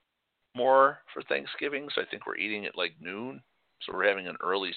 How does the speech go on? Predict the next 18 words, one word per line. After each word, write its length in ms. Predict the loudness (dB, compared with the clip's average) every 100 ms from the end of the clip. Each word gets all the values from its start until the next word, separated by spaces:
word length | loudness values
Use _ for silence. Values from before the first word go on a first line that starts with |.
| -2
start, 320 | 4 4 2
and 80 | -4
then 100 | -2
I'm 120 | 0
gonna 180 | -2 -4
be 120 | -6
doing, 360 | -2 -2 -4 -8 -16 -16 -16 -10
moving 260 | -4 0 0
some 140 | 0 2
things 300 | 2 4 4
around 560 | 6 8 8 6 4
and 100 | 2
setting 160 | 0 0
up 100 | -2
the 60 | 0
Christmas 440 | 0 0 -2 -2
tree 560 | 0 2 2 2 0 -2
and, 260 | -6 -14